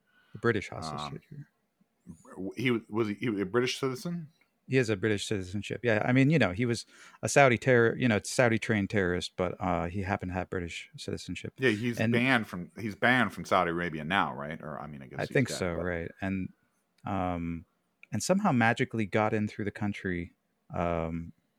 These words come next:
Speaker 1: right before this incident, despite being on, uh, F B I watch list or some kind of
Speaker 2: Multiple,
Speaker 1: terrorist
Speaker 2: multiple
Speaker 1: watch.
Speaker 2: watch lists. You'd think that,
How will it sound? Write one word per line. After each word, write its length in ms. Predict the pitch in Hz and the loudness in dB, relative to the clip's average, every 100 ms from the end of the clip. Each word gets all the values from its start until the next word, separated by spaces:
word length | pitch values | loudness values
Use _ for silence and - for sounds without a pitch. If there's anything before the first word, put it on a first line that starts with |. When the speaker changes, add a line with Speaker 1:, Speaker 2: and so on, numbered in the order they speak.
| _ - | _ -4
Speaker 1:
right 180 | 104 - | -4 -4
before 320 | - 107 101 | -10 -6 -4
this 180 | 90 98 | -4 -6
incident, 460 | 95 92 87 - - | -6 -6 -6 -8 -8
despite 420 | - - 98 - | -10 -2 -4 -2
being 200 | 95 92 | -4 -4
on, 280 | 90 87 87 _ - - - _ - | -2 -4 -6 _ -20 -20 -20 _ -8
uh, 300 | 92 90 90 92 | -2 2 2 0
F 160 | 92 - | -6 -6
B 140 | 127 | -6
I 200 | 165 170 | -4 -6
watch 380 | 170 - 175 - | -6 -6 -8 -6
list 320 | 196 226 - | -6 -6 -4
or 260 | 85 82 95 | -2 -2 -6
some 260 | - 202 | 0 0
kind 240 | 110 - 123 | 2 0 0
of 60 | 120 | -4
Speaker 2:
Multiple, 180 | 110 98 | -8 -6
Speaker 1:
terrorist 380 | 104 120 143 139 | 2 4 4 0
Speaker 2:
multiple 240 | 95 90 | -2 -2
Speaker 1:
watch. 520 | 87 87 87 80 - 87 | 0 0 -2 -4 -12 -10
Speaker 2:
watch 20 | |
lists. 340 | 80 80 - 85 | -10 -10 -14 -12
You'd 220 | 85 80 | -12 -8
think 220 | 92 80 | -10 -8
that, 180 | 78 | -10